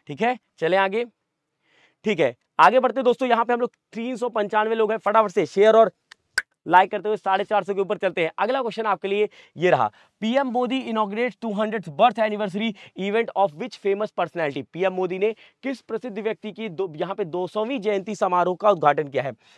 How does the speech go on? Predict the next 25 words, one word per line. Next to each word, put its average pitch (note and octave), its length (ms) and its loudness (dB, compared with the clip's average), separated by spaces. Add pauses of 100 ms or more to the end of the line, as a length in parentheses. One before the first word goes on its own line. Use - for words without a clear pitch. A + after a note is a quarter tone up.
(140)
दयानंद F#3 360 2
सरस्वती, G#3 400 -6
स्वामी F#3+ 300 0
विवेकानंद, G3+ 500 -4
रामकृष्ण F3+ 460 0
परमहंस F#3+ 420 -2
और F#3 260 2 (260)
राजा E3+ 320 6
राम F#3+ 180 6
मोहन F3 300 0
रॉय। B2 240 0 (300)
जल्दी F3 240 0
से G#3 80 -4
बताइए, G3+ 400 2 (420)
यहाँ G3 200 6
पे A3+ 160 4
दयानंद G#3+ 360 2
सरस्वती, G3+ 480 -6
दयानंद G3 320 2
सरस्वती F#3+ 440 -8
कह G3+ 120 0
रहे G3 100 2
हैं G3+ 80 0
सभी F#3 180 -2
लोग G3+ 220 0